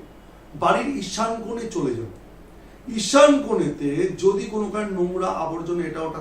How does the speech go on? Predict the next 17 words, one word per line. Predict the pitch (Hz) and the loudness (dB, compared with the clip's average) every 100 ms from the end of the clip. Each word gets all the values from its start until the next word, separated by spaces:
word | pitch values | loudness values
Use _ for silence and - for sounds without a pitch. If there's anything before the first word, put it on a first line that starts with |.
| 151 | -10
থাকে, | 165 202 - - | -10 -10 -10 -6
তাহলে | 214 220 | -2 0
আগে | 170 214 | 0 0
থাকতে | 214 214 214 - | -2 -4 -6 -8
পরিষ্কার | 196 190 - 196 | -6 -6 -4 -4
করিয়ে | 190 175 143 | -2 0 0
রাখুন। | 120 107 107 101 - - - | -2 -6 -12 -16 -18 -16 -4
অনেকেরই | 226 233 226 214 | -2 -2 -4 0
বাড়ির | 180 180 190 - - | 2 4 2 0 -8
ঈশান | 175 190 175 | -8 -2 -2
কোণেতে | 175 170 | 0 -2
বাথরুম, | 170 151 151 165 151 | -2 -2 -4 -6 -6
পায়খানা, | 151 147 156 | -4 -4 -4
অমুক | 151 147 151 - | -6 -4 -6 -6
অমুক | 143 143 143 | -6 -6 -8
কিছু | 143 - | -8 -8
থাকে, | 120 123 | -8 -8